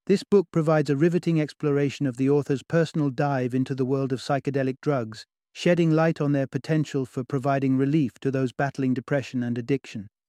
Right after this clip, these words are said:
Pollan's narrative is enriched by conversations with neuroscientists, who unpack the profound changes occurring in the brain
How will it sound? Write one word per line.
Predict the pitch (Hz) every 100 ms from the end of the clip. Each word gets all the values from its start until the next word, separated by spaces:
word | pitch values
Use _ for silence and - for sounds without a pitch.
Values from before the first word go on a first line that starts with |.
| _ _ _ _ _ -
Pollan's | 190 196 180
narrative | 175 165 143 143 135
is | 139
enriched | 151 156 175 - -
by | 175
conversations | 160 170 170 170 143 123 - 139 127
with | 139
neuroscientists, | 143 139 127 110 123 107 95 107 - - - _ _ _
who | 165
unpack | 165 165 - 180 160 -
the | 147
profound | 160 147 185 180 180 170
changes | - 175 156 123 120 123
occurring | 143 165 160 147 147
in | 143
the | 135
brain | 147 147 127 113